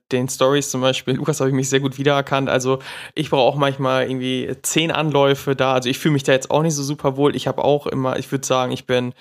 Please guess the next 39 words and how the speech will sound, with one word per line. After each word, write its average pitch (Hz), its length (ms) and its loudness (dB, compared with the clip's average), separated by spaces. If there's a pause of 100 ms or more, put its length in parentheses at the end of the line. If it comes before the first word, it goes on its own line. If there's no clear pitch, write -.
(320)
relativ, 131 720 -2
ja 120 120 -6
doch, 117 180 -4
ich 117 60 -18
bin 131 120 -4
schon 139 160 0
optimistisch 139 720 -2
und 123 400 -2
mach 135 240 -2
einfach. 160 480 0 (240)
Trotzdem 135 340 -2
habe 131 140 0
ich - 140 -2
auch 135 80 0
meine 123 200 -2
Sachen, 120 340 -4
wo 120 100 -4
ich 120 80 -8
dann 120 160 -6
irgendwie 120 360 -8 (360)
auch 127 180 4
aus 131 140 0
der 123 80 -2
Komfortzone 123 560 -4
gehen 123 220 -4
muss. 120 120 -6
Wenn 123 80 -2
ich 120 80 -6
zum - 80 -6
Beispiel 123 220 -4
ein - 20 -6
Live-Event 120 480 -4
hab, 120 220 -4
wo 120 80 -4
dann 120 100 -6
sechzig 120 340 -6
Leute 123 260 -2
drin 123 200 -4
sitzen, 123 380 -4